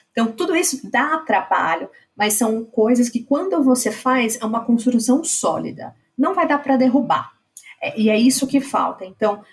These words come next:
é, às vezes, assusta quando você vê o tamanho do, do negócio. Você fala, "Nossa, mas eu vou ter que fazer tudo isso daqui em tão pouco tempo?" Mas se você consegue entregar algo grande e sólido, vai ser difícil derrubar. Então, as pessoas vão ter aquela referência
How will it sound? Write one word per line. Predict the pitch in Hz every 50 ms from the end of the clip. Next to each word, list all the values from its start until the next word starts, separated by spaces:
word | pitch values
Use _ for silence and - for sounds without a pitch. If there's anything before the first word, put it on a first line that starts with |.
| _ _ _ _ -
é, | - 190 185 175 - - - -
às | - 190 185 - - -
vezes, | - 220 233 254 262 247 220 214
assusta | 220 233 - - - 285 269 254 - - 196 196
quando | 202 190 190
você | 190 196 - - 190
vê | 190
o | 185
tamanho | - 214 190 185 180 180 180 180 175
do, | 165 180 175 170 165 - _ _ _ _ _ _ _ _
do | 208 196
negócio. | 202 202 190 190 180 170 165 - - 196
Você | 196
fala, | 190 185 180 180
"Nossa, | 180 202 220 240 233 233 - 220 202
mas | 202 202 214
eu | 214
vou | 220 220
ter | 254
que | 240 -
fazer | 233 220 220 220 - -
tudo | - 339 392 -
isso | - 254
daqui | 220 220 220 - - 226
em | 214 214
tão | - 269 285 -
pouco | - 254 233 233 - -
tempo?" | _ 262 269 262 220 214 214 - - - _ - - _ _ _ _
Mas | 202 208 214
se | 214 - 240
você | 233 214 214 - - 392
consegue | 403 - 359 330 320 - 269 240 214 220
entregar | 214 214 226 214 208 196 196 190
algo | 190 190 190 190 170
grande | 160 - 190 202 202 196 196 185 165 - - 135
e | - 143
sólido, | - - - - 233 233 226 208 196 - - 190
vai | 208 220
ser | 220 - 226
difícil | 233 - - 220 - - -
derrubar. | 220 240 - 214 196 196
Então, | 196 - 226
as | 233 226
pessoas | - 247 240 - 254 240 214
vão | 247 302 339 320
ter | - 285
aquela | 269 262 254 262 240 233
referência | 220 226 220 - - 208 202 196 196 220 214 - 269